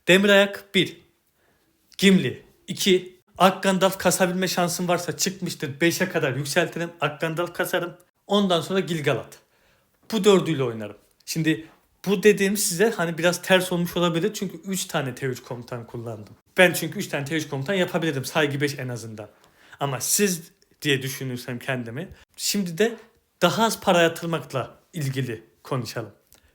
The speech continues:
Bir, yine Demirayak. İki, yine Gimli. Anladın mı? Çünkü normal oynayarak bu ikisini rahatça kasabilirsiniz. Üçüncü olarak Grigandalf'la oynarım.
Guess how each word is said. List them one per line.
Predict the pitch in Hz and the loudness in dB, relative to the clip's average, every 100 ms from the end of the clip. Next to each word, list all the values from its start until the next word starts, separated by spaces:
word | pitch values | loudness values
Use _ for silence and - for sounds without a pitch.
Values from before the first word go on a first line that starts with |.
| - | 2
Bir, | 196 190 196 | 4 4 4
yine | 190 175 | 6 6
Demirayak. | 143 131 117 147 - _ - - | 6 4 0 -4 -8 _ -18 -12
İki, | 160 180 | -8 -2
yine | 170 185 | 0 2
Gimli. | 165 - 170 151 131 - - - _ _ _ _ _ _ - | 2 2 2 2 0 -2 -10 -20 _ _ _ _ _ _ -4
Anladın | 156 170 156 | -4 -2 -6
mı? | 113 | -6
Çünkü | 170 - 160 160 - - | -6 -4 -4 -4 -10 -2
normal | 165 170 160 | 2 4 4
oynayarak | 160 156 143 139 | 2 0 -2 0
bu | 160 | -2
ikisini | 139 - 143 | 0 -4 0
rahatça | 143 123 117 | 0 0 -6
kasabilirsiniz. | - 123 165 175 185 185 180 - - _ _ _ - | -10 -2 -2 -2 -6 -4 -6 -8 -14 _ _ _ -8
Üçüncü | 160 208 196 | -6 0 2
olarak | 190 196 - | 2 2 4
Grigandalf'la | 190 185 180 180 180 190 | 6 6 6 4 4 2
oynarım. | 170 131 139 | 2 0 -4